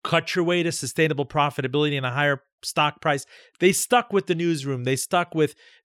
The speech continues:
FedExing the flak jackets to Iraq and everything. And finally, finally, that paid off, especially in the Trump bump, where if you look at the earnings right now,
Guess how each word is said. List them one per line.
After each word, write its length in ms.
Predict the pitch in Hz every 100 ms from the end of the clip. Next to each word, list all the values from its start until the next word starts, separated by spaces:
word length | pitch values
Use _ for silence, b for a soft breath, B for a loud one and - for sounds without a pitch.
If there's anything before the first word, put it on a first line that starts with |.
| -
FedExing 560 | 185 175 175 - 170
the 80 | 151
flak 360 | - 160 151 -
jackets 480 | 156 143 - 127 -
to 160 | 156
Iraq 480 | 139 143 147 135 -
and 100 | 135
everything. 500 | 139 135 - 127 127 -
And 160 | 151
finally, 640 | - - 180 233 240 202 180
finally, 600 | - 185 214 185 156 127 B B -
that 420 | 120 175 180 -
paid 240 | 175 165
off, 300 | 175 202 180
especially 500 | 135 - 147 139 165
in 60 | 147
the 40 | 131
Trump 380 | - 170 180
bump, 240 | - 113 110
where 240 | 143 143
if 140 | 143 -
you 80 | 160
look 180 | 196 240
at 100 | 226
the 120 | 180
earnings 400 | 196 233 214 151
right 200 | 175 156
now, 220 | 160